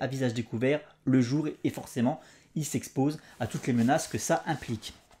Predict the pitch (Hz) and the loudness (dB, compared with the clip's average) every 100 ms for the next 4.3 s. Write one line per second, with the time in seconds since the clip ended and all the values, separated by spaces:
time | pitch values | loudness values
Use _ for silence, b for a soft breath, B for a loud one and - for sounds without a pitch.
0 | _ - - - - - 156 165 131 120 | _ -20 -20 -20 -14 6 10 12 10 4
1 | 127 139 113 - 139 117 113 113 139 120 | 4 2 2 -2 -4 -2 -2 0 -2 -4
2 | - 135 120 123 110 98 - B B B | -6 -2 -2 -2 -4 -4 -10 B B B
3 | B 123 156 190 196 240 - 160 151 - | B 0 4 8 8 8 6 2 2 4
4 | 160 214 | 6 6